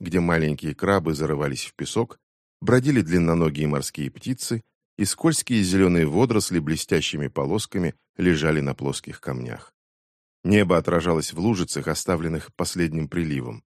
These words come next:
Уже тогда Джиллиан поняла, что никогда не забудет этот день. А старое одеяло спустя много лет положила в багажник своей машины.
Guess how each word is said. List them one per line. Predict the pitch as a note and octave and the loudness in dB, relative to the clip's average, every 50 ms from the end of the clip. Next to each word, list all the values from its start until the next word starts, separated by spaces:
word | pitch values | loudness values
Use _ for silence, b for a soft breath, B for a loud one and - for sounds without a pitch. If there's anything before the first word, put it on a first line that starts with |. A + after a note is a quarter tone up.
| _ _ _ _ _ _ _ _ _ _ _ _ _ _ | _ _ _ _ _ _ _ _ _ _ _ _ _ _
Уже | - G#2 A2 C3+ C3 | 0 2 4 4 4
тогда | - C3+ C3 C3+ C#3+ C#3 | 4 2 2 4 2 2
Джиллиан | A#2 F#2+ F#2 G2 F2+ E2+ E2 D#2+ | 2 2 0 2 2 2 2 0
поняла, | - - F#2 G2 A2 B2 A2 | 0 -2 0 2 2 2 0
что | - - G#2 | 0 0 0
никогда | G#2+ G#2+ G2+ - G#2+ G#2 G#2+ C3 | 2 2 2 0 -2 0 2 2
не | C3+ C3 A#2+ | 4 4 4
забудет | A2+ B2+ A#2+ A#2 A2+ F2 C#2+ C2 - - - | 2 2 2 2 0 0 -2 -2 -6 -4 -6
этот | D#2 D2 D2+ C#2+ C#2+ C#2 | -6 -4 -4 -6 -6 -6
день. | C#2+ C#2+ B1+ A#1 - _ _ _ _ _ _ _ _ _ _ _ - | -6 -6 -6 -6 -10 _ _ _ _ _ _ _ _ _ _ _ 0
А | G#2+ G2 | 2 2
старое | F#2 - - F#2 E2 D#2 D#2 D#2 D#2 - | 2 2 2 2 2 4 4 4 2 2
одеяло | - E2+ D#2+ C#2+ D#2 D#2 F2 A#2 B2+ B2+ B2 A#2+ - | 2 -2 -4 -2 -2 0 2 2 2 4 2 2 0
спустя | - - - - B2 - - - C#3+ | -2 -4 -2 -2 -2 0 2 2 2
много | C3+ C3 C3 C#3 B2+ G2 F2+ E2 | 4 4 4 4 2 2 2 2
лет | F2 B2 C#3 - - - | 4 4 2 0 0 -4
положила | - E2 F2+ G2 G2+ B2 D#3 D3 C#3 | -2 0 2 2 2 2 2 2 2
в | B2 A#2 | 2 2
багажник | A#2+ A#2+ A#2+ B2+ B2 A#2 A2 A#2+ A2+ - | 0 2 4 4 2 2 2 0 -4 -4
своей | - A2+ A#2 A2 A2 G#2 E2+ C#2 | -4 -2 -2 0 0 0 0 -2
машины. | C2+ A#1 - - - G1+ G1+ - - | -2 -4 -6 -8 -10 -10 -10 -12 -14